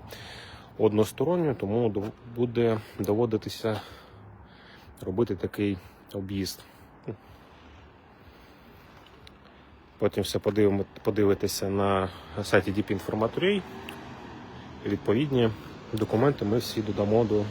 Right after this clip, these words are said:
до списку, до новини. А ми зараз знаходимося у місті Дніпро. Це у нас вулиця Мусліва Магомаєва, колишня назва вулиця Восьмого березня. І зараз дивимося саме на дорожнє полотно, де вико-,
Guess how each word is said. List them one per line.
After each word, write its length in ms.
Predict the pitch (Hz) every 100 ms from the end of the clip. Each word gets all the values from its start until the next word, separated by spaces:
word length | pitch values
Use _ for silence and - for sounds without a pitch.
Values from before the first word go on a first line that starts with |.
| - - - - - - - - 107
до 60 |
списку, 380 | - 127 - 110
до 100 | 101
новини. 320 | 98 95 95 90 - - - - - 101
А 100 | 95
ми 140 | 117
зараз 240 | 120 107 104
знаходимося 600 | 110 117 104 101 101 110
у 40 |
місті 340 | 120 120 - 104
Дніпро. 360 | 117 - 175
Це 220 | - 120
у 60 | 104
нас 220 | 101 -
вулиця 460 | 104 101 92 104 95
Мусліва 480 | 104 - 107 98 95 -
Магомаєва, 480 | 110 143 170 156 131
колишня 420 | 101 101 - 101
назва 220 | 95 98
вулиця 400 | 101 104 95 104
Восьмого 380 | 101 - 104 123
березня. 460 | 160 160 139 123 - - - - - - - -
І 280 | 104 101 92 - - - - - - - - - -
зараз 300 | 95 101 95
дивимося 560 | 104 101 98 92 95 92 - - - - - - - - - - - - - - - - - - - -
саме 240 | 113 98
на 140 | 101 104
дорожнє 380 | 107 107 104 113
полотно, 360 | 127 143 208
де 180 | 127 110
вико-, 340 | 104 - 110